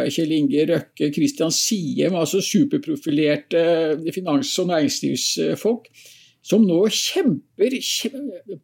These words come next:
beinhardt for kontrollen i flere av landets største supply-rederier. Vi har, har, eh, Siem Offshore, Solstad Offshore, eh, Doff,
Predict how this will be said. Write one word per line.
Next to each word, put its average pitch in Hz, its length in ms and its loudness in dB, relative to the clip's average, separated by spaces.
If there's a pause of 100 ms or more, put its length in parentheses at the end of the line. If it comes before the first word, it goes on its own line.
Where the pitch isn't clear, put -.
beinhardt 202 680 0
for 156 260 0
kontrollen 160 1000 -2
i 233 140 0
flere 147 460 0
av 160 200 2
landets 143 360 -2
største - 280 -2
supply-rederier. 151 1500 0
Vi 233 60 4
har, 202 400 2 (400)
har, 156 320 0
eh, 151 240 2
Siem 185 280 2
Offshore, 185 460 2
Solstad 180 420 0
Offshore, 185 480 2
eh, 151 320 0 (520)
Doff, 214 420 0